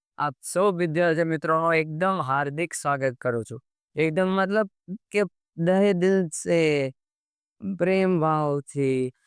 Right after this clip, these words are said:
તમારું હાર્દિક સ્વાગત કરું છું. બરોબર? ચલો, હવે અહીંયા આ વીડિયોની અંદર આપણે ટોટલ કેટલા most આઈ એમ પી questionsની વાત કરવાની છે? તો એના માટે છે ટોટલ નાઇન્ટીન most આઈ એમ પી questions.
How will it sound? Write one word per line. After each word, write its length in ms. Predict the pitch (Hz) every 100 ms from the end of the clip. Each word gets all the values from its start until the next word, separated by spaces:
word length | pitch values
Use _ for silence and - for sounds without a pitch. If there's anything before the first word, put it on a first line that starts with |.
| _ _
તમારું 340 | 151 165 165 160
હાર્દિક 340 | 170 160 143
સ્વાગત 300 | - 127 120 127
કરું 180 | 113 107
છું. 120 | 127
બરોબર? 380 | 143 180 202 196 - _ - _ -
ચલો, 280 | 180 165 123 -
હવે 200 | 165 196
અહીંયા 400 | 170 190 226 226
આ 220 | 180 214
વીડિયોની 380 | 220 214 220 214
અંદર 220 | 208 208
આપણે 280 | 208 196 208
ટોટલ 400 | 185 202 202 208
કેટલા 340 | 196 190 220 226
most 380 | 202 208 -
આઈ 40 | 190
એમ 80 | 190
પી 60 |
questionsની 640 | 185 180 165 180 175 180
વાત 200 | 175 170
કરવાની 360 | 151 165 160 151
છે? 160 | 147 147
તો 400 | _ - - 160
એના 180 | 190
માટે 260 | 190 185 185
છે 120 | 190
ટોટલ 340 | 175 190 196 180
નાઇન્ટીન 680 | 156 156 170 190 - 208
most 600 | 202 175 175 170 170 -
આઈ 120 | 156 147
એમ 100 | 151
પી 100 | 156
questions. 640 | 156 143 131 - 117